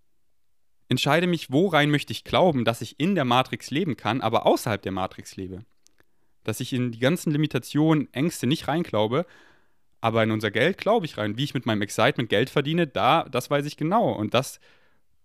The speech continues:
und das glaube ich und das erfahre ich. Und dann kann ich super in drei D funktionieren, aber halt auch sehr viel in Spiritual, in anderen Realitäten. Und meine Connection zu Counterparts mehr und mehr verstärken. Und ich weiß, das klingt für viele so abgespaced.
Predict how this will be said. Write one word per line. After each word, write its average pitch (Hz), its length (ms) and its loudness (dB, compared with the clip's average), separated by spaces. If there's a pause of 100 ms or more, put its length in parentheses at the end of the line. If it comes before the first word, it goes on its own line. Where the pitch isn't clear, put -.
(640)
und 117 180 0
das 131 220 0
glaube 147 380 2
ich 123 360 -6
und 117 80 -6
das 120 140 -4
erfahre 151 400 0
ich. 123 240 -4
Und 131 80 -4
dann 131 80 -2
kann 143 100 -2
ich 131 120 -4
super 220 220 -2
in 151 80 0
drei 143 280 0
D 143 100 0
funktionieren, 143 540 -2
aber 113 220 0
halt 117 120 -2
auch 107 140 -4
sehr 123 180 -4
viel 139 140 -6
in 135 80 -2
Spiritual, 151 560 -4
in 101 160 -4
anderen - 320 -4
Realitäten. 98 580 -6 (300)
Und 117 100 -2
meine 135 220 0
Connection 131 480 -4
zu 110 100 -10
Counterparts 143 640 -4
mehr 131 260 2
und 156 120 0
mehr 143 160 2
verstärken. 165 540 -4 (340)
Und 120 80 -2
ich - 100 -6
weiß, 208 160 2
das - 120 -12
klingt 143 180 -2
für 143 80 -4
viele 160 240 -2
so 185 320 4
abgespaced. - 760 -2